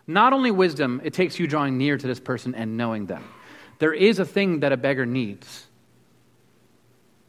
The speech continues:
And hopefully one day it will be at a place where they can receive something like a house. But there are many, many things along the way, and the first thing that they need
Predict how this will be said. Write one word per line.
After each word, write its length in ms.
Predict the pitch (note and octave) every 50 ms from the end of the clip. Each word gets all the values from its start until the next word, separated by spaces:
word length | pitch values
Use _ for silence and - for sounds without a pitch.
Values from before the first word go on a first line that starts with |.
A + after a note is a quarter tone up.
| _ _ _ _ _ -
And 160 | D3+ D#3 D3+
hopefully 420 | C3+ - F3+ G#3 G3 - F3+ E3+ D3+
one 240 | C3 C#3 E3+ F3 D3+
day 300 | C#3+ B2+ A#2 G#2 G2 G2+ - - - _ -
it 140 | B2+ C3+ B2+
will 100 | A#2+ G#2
be 320 | A2 D3+ D#3 D3 C3+ A#2
at 80 | A2+ A2+
a 60 | A2+
place 500 | - - D#3 D3 B2+ A2 - - - - _ -
where 80 | -
they 100 | A#2 A2+
can 180 | G#2 - A#2 A2+
receive 320 | A2+ G#2+ - D3 C3+ B2+
something 320 | - - A#2 G#2 A2 G#2 G2+
like 140 | G2+ G#2 -
a 40 |
house. 400 | D3 F#3 B3 - - - - - - _ _ _ _ _ _ _ _ _ _ _ _ _ _ _ _ _ _ _ _
But 120 | - C3 A#2+
there 160 | C#3+ C3+ C3
are 80 | B2+
many, 240 | B2+ C#3 C#3+ D3 D3+
many 200 | D3+ D3 D3 C#3+
things 200 | C#3 D3 C#3+ A#2+
along 200 | B2+ C3 B2+ B2
the 80 | B2 A#2+
way, 220 | A#2+ A2+ A2 A2
and 120 | A2 G#2+ G#2
the 60 | G2
first 320 | - - - G3+ D3+ -
thing 120 | - C#3 B2
that 120 | A#2 -
they 120 | A#2+ A#2
need 260 | A2+ A2 G#2+ G#2 G2+